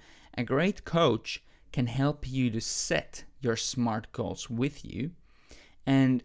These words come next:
they are then going to be able to develop an individualized plan to get you from where you are to where you want to go as quickly as possible. So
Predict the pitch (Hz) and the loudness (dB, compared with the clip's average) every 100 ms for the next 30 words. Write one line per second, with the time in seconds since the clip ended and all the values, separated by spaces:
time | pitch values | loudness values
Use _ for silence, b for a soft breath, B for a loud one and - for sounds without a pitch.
0 | - 139 147 175 175 170 160 151 139 139 | -4 0 2 2 0 0 2 2 2 0
1 | - 127 127 123 120 104 117 123 135 139 | 0 0 0 -2 -4 -4 -4 0 2 2
2 | - 120 - - 139 156 156 151 139 135 | 0 -4 -6 -2 0 0 0 0 0 2
3 | 127 120 - - - 123 123 101 92 131 | 2 0 -4 -8 -4 0 0 -2 -4 -6
4 | - b b b - - 135 139 127 127 | -8 b b b -6 0 0 0 -4 -2
5 | - 120 117 113 107 104 92 107 127 139 | 0 2 2 0 -2 -6 -4 0 2 0
6 | 156 - b b b b - 117 123 123 | -2 -8 b b b b -4 2 4 4
7 | 117 127 117 117 117 - 110 110 110 - | 2 0 0 0 0 -4 -2 -2 -2 -4
8 | b b - 123 - - 143 143 127 117 | b b -8 -6 -2 0 0 4 4 2
9 | - 113 - - - - - - - - | 0 -2 -4 -12 -16 -20 -20 -20 -20 -20
10 | - - - - - - 135 - | -20 -20 -20 -20 -16 -4 -2 -2